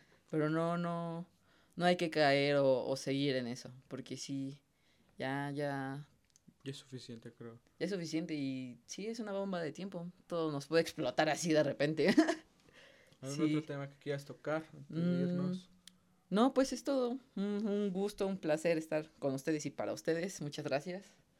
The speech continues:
Speaker 2: Sí, no, gracias a ti por venir, por s-, ser parte de aquí y poder hacer esto posible.
Speaker 1: Sí.
Speaker 2: Y, pues, nada, creo que, pues, allá nos llevamos una le-, grandiosa lección, eh, esperemos que,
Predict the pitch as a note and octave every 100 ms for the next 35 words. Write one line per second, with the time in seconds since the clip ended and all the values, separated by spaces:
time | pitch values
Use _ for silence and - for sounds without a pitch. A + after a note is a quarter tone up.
0 | - _ _ - - D3+ D3+ D#3 D#3 C#3
1 | C#3+ C#3 B2+ A2+ C3 C#3 C3+ A#2 - -
2 | C#3+ - - A#2+ - B2+ B2 A2+ A#2 -
3 | B2 B2 - - - - B2 - A#2 A#2+
4 | - B2+ A#2 A#2+ - _ - - D#3 D#3+
5 | _ _ A#2+ A#2 A2+ A#2 A#2 A2+ - A#2
6 | A2 - C3 F#3+ F#3 F3 D3 C#3+ C3+ A#2
7 | - _ _ - A#2+ A#2 A#2 A2+ - B2
8 | - C3 C3 C#3 C#3+ B2+ A#2+ - - -
9 | F3 B2+ A#2+ C3+ C#3 C3 B2 A#2+ F#3+ F3+
10 | C#3+ C#3 - B2+ C3+ C#3 - B2